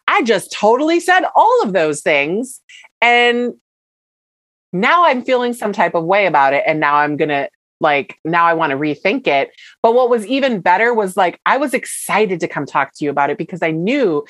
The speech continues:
that you would take on that information and be like, "Okay, okay," and not be like, "Oh, we didn't do that though," because we did. But, like, instead of being afraid of it and, like, running away from it, we're just, like, di-,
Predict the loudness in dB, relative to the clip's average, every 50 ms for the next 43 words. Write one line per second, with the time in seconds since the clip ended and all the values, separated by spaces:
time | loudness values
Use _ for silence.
0 | -16 -18 -8 -6 -4 -2 -2 -2 -2 0 0 -2 -2 -2 -2 -4 -2 0 -2 -2
1 | 0 -2 -2 -2 -4 -4 -2 -2 -2 -2 -2 -4 -4 -4 -4 -4 -4 -2 -2 0
2 | 0 0 0 -2 -6 _ _ _ _ _ _ _ _ _ _ _ _ -2 0 0
3 | 2 2 0 0 2 2 2 0 -2 -4 _ -2 0 0 0 0 0 0 0 0
4 | 0 0 2 0 0 0 0 0 0 0 2 2 0 0 0 0 0 2 2 2
5 | 0 0 -4 -8 -14 -20 -8 -2 0 0 0 2 0 -2 -2 -2 -4 -6 -6 -6
6 | -6 -4 -2 -2 -2 -4 -2 0 0 0 0 -4 -10 -20 _ _ _ _ -2 0
7 | 2 2 2 2 2 0 2 2 2 2 2 2 0 -2 -6 -8 -16 -18 _ -2
8 | 2 2 2 4 4 2 2 2 0 -2 -6 -20 _ _ _ _ _ _ _ _
9 | _ _ _ _ _ _ _ _ _ _ -4 -2 -2 -2 0 0 0 2 2 2
10 | 0 -2 -4 -4 -2 -2 0 0 -2 -2 0 0 0 2 2 2 2 0 0 0
11 | 0 -2 0 0 0 0 0 2 0 0 2 2 0 0 0 -2 0 0 0 0
12 | 0 0 -2 -2 -2 -2 0 0 -2 0 0 0 0 0 0